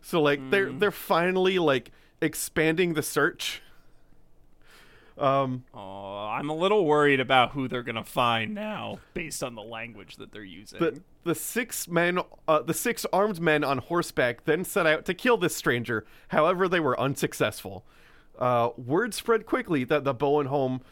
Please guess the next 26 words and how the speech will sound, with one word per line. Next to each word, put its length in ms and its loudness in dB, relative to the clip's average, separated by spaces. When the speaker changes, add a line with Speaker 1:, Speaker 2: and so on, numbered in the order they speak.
Speaker 1:
was 240 -2
under 320 2
attack 400 0
by 140 0
a 60 -2
stranger 440 -2
throwing 360 -2
s-, 200 -10
stones 460 -2
and 100 -8
shooting 400 0
at 240 -2
police. 480 -2
Uh, 280 4
again, 280 2
that 140 4
never 200 4
happened. 420 2
They 120 6
fired 480 4
at 120 0
the 80 2
house, 480 2
not 380 2
the 60 2
police. 600 -4